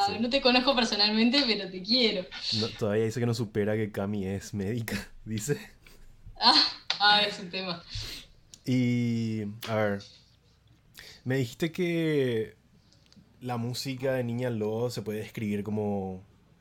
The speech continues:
Speaker 1: un-, con una palabra, feliz triste.
Speaker 2: ¿Feliz triste?
Speaker 1: Sí.
Speaker 2: Yep.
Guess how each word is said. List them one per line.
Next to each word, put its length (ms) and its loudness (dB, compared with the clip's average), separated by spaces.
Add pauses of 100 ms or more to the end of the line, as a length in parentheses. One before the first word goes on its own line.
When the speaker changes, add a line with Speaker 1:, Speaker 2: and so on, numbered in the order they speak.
(520)
Speaker 1:
un-, 140 -8
con 120 -6
una 160 0
palabra, 500 0 (380)
feliz 300 -2
triste. 280 -2 (120)
Speaker 2:
¿Feliz 160 -6
triste? 340 -2
Speaker 1:
Sí. 480 -12
Speaker 2:
Yep. 200 -2